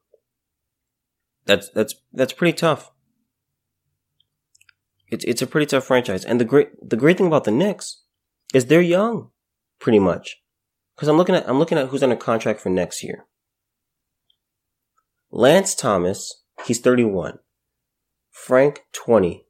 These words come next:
Dennis, twenty-one. Kevin Knox, nineteen. Alonzo Trier, twenty-three. Mitchell Robinson, twenty-one. Damian Dotson, twenty-five. Henry Ellenson, twenty-two. So you've got a, you've got a bunch of young dudes,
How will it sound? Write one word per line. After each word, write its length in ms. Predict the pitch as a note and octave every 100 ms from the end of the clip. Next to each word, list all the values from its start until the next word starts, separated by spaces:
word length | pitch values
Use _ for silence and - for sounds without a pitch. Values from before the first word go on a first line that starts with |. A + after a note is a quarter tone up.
| G#2
Dennis, 580 | G#2+ B2 C#3 - - -
twenty-one. 640 | - A#2+ A2+ G#2 F2 E2 - _ _ _ _ _ -
Kevin 280 | C3+ C3 B2+
Knox, 440 | A#2+ A#2 - -
nineteen. 680 | G#2 A2+ A2 - A#2+ G2 D2+
Alonzo 280 | F#2+ G#2+ G#2+
Trier, 640 | - A2 G#2 G#2 G#2 G#2 _ _ _ _ _ _ _ _ _ -
twenty-three. 880 | - B2 A2+ - A2 A2 E2 - - _ -
Mitchell 320 | A#2 A#2+ A#2+
Robinson, 640 | A#2 A2 G#2 A2+ G#2+ G#2+ _ _ _ _ _ _ _
twenty-one. 800 | - - A#2 G#2+ G#2 E2+ F2 A#2 - -
Damian 400 | A2+ A#2 A2+ G2
Dotson, 600 | G#2+ G2+ - G2+ F#2+ F#2+ _ _ -
twenty-five. 640 | - G#2+ G2+ G#2+ F#2+ E2
Henry 260 | A#2+ A2+ G#2+
Ellenson, 540 | G#2 G2+ F#2+ F#2 F2 _ _ -
twenty-two. 500 | G#2 F#2+ G2+ E2+ - _ _ _ - -
So 140 | -
you've 120 | D3+
got 200 | F#3 E3
a, 20 | -
you've 160 | C3+
got 100 | E3
a 40 | D3+
bunch 200 | C#3+ C3+
of 60 |
young 260 | A#2 C#3 C#3
dudes, 460 | F3 F3 - -